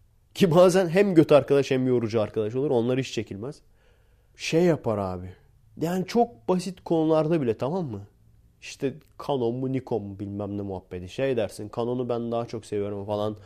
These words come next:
Ağzından çıkar. Bu hemen başlar. Ama Nikon bin dokuz yüz şurada şunu yaptı. Nikon'un şu şu pikseli var. Nikon'un çözünürlüğü şöyle bilmem ne. Motorunun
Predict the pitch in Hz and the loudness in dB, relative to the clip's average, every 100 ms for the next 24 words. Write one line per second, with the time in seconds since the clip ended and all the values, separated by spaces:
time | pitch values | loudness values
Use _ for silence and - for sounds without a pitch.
0 | - - 117 135 139 175 180 185 175 175 | -20 -4 4 4 4 4 4 4 2 0
1 | 214 240 - _ _ _ _ 156 190 185 | 0 0 -6 _ _ _ _ 2 4 6
2 | 160 147 135 113 170 202 202 - 226 208 | 4 2 0 4 10 10 8 8 8 8
3 | 190 196 202 247 208 202 - 214 208 190 | 2 2 2 4 2 0 0 4 6 6
4 | 170 208 196 - - 208 175 202 208 202 | 4 4 4 4 0 0 2 4 4 4
5 | 196 - 190 208 202 - 180 - 180 190 | 0 0 -2 -2 -4 -8 -14 -2 2 4
6 | 185 196 - - - - - _ - 208 | 4 0 -6 -20 -20 -20 -20 _ -2 2
7 | 208 208 196 185 160 180 180 180 185 - | 4 4 4 2 2 4 2 2 -2 0
8 | 170 160 156 165 160 165 175 165 160 170 | 0 0 -2 -2 -2 -2 0 0 2 2
9 | 175 180 180 180 | 2 0 -2 -2